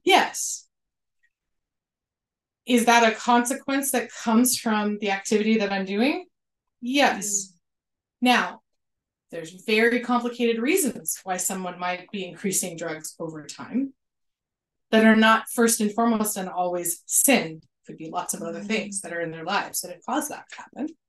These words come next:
Speaker 1: But is there gonna be a consequence to a natural action that I have?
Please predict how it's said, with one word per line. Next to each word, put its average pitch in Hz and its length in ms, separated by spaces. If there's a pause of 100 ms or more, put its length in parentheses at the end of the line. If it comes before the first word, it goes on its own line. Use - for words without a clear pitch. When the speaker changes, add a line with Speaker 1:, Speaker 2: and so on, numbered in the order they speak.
(1120)
Speaker 1:
But 285 280
is 302 160
there 294 140
gonna 269 220
be 226 160
a 202 140
consequence 285 840
to 240 140
a 214 60
natural 208 480
action 247 400
that 240 100
I 233 60
have? 233 400